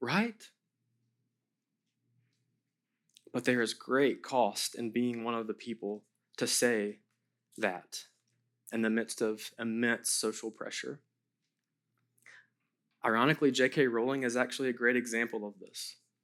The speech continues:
It's hard to be more beloved than to be the author of Harry Potter. But years ago, from a non-Christian feminist perspective,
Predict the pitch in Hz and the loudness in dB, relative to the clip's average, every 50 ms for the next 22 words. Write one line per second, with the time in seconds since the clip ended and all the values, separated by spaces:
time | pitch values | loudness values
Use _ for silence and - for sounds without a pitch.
0 | _ _ _ _ _ _ _ - 135 127 - - - - - - - - - 175 | _ _ _ _ _ _ _ 2 4 4 4 2 -2 -2 -6 -10 -2 4 10 12
1 | 175 196 190 170 175 165 175 156 139 147 147 151 147 143 139 139 143 147 139 123 | 12 12 12 10 8 8 8 8 6 6 4 4 4 4 4 6 6 6 6 6
2 | 117 117 120 - - - _ _ _ _ - 131 131 123 - 135 131 131 127 123 | 6 4 0 -6 -12 -12 _ _ _ _ 0 2 2 4 4 4 4 4 4 4
3 | 123 110 117 131 139 - - 143 123 113 - - - 139 131 131 127 127 - - | 4 6 6 6 6 4 4 2 2 2 0 -2 -6 -4 -2 -2 -2 -2 -2 0
4 | 110 104 104 - - - - _ _ _ _ _ _ _ _ _ _ _ _ _ | 0 0 0 -2 -8 -16 -20 _ _ _ _ _ _ _ _ _ _ _ _ _
5 | _ _ _ _ _ _ _ _ _ _ _ _ - 135 117 - 123 127 151 156 | _ _ _ _ _ _ _ _ _ _ _ _ 2 4 4 6 6 4 6 8
6 | 202 180 147 139 123 120 120 127 - - 127 120 117 113 113 117 117 120 120 127 | 8 8 8 8 8 8 6 4 2 0 -2 0 0 0 0 0 2 6 6 8
7 | 131 143 165 165 - - 147 143 - - - 147 147 143 147 143 - - 135 131 | 8 6 4 2 2 4 4 4 4 2 0 0 0 0 -2 -4 -2 -2 0 0
8 | 135 135 139 143 - - 170 - - - 113 104 - - 110 110 110 107 - | 2 2 0 0 0 -2 -4 -2 0 0 0 0 0 -2 -2 -2 -4 -6 -12